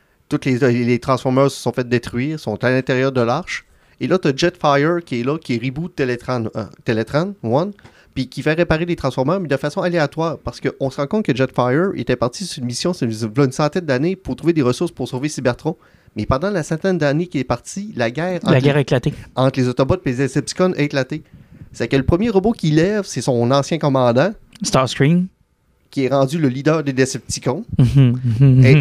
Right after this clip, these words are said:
Speaker 2: mhm.
Speaker 1: ça fait que c'est une très mauvaise idée, parce que Jetfire se fait un peu gauler.
Speaker 2: Et,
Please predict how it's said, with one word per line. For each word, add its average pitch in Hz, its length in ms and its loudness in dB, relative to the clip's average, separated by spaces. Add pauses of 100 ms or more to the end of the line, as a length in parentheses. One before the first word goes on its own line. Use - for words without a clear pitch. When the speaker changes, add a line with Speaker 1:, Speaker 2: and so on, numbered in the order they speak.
(100)
Speaker 2:
mhm. 160 40 6
Speaker 1:
ça 135 180 4
fait 147 100 -2
que 131 140 -2
c'est 127 200 -6
une 120 120 -4
très - 180 -2
mauvaise 143 400 2
idée, 156 220 2
parce 117 180 0
que 127 140 -2
Jetfire 147 520 2
se 131 120 -6
fait 120 300 -2
un 139 120 6
peu 143 160 4
gauler. 131 440 2 (420)
Speaker 2:
Et, 135 100 0